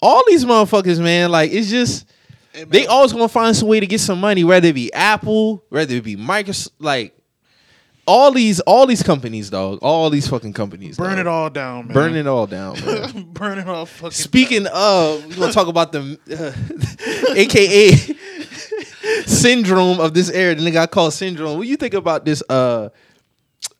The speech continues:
Speaker 1: Elon Musk shit, man. Th-, this influence that he got going on within, like, stocks and, did he ever go live with,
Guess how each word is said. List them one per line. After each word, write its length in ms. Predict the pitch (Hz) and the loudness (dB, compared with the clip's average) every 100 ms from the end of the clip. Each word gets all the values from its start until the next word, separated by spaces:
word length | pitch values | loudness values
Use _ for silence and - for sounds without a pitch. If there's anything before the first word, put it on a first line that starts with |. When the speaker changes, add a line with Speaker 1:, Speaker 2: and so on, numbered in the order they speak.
| - | -6
Speaker 1:
Elon 320 | 151 147 131 | 0 0 0
Musk 240 | 127 120 - | 0 0 -2
shit, 200 | 110 - | -6 -6
man. 240 | 104 107 | -8 -4
Th-, 140 | 120 - | -6 -6
this 300 | 113 135 - | -6 -6 -6
influence 420 | 143 139 139 123 | -8 -4 -4 -2
that 120 | 120 117 | -2 -2
he 140 | 123 | -2
got 220 | 110 110 | -2 -2
going 240 | 113 110 110 | -2 -2 -2
on 140 | 104 | -4
within, 260 | 98 107 101 | -4 -10 -10
like, 160 | 98 | -10
stocks 540 | - - 117 117 110 107 | -12 -8 -4 -4 -6 -14
and, 160 | 98 _ - _ | -16 _ -20 _
did 140 | 143 147 | -2 0
he 220 | 220 202 | 0 0
ever 180 | 185 180 | 0 0
go 160 | 180 | 0
live 340 | 170 170 170 156 | 2 4 4 2
with, 200 | 160 | -4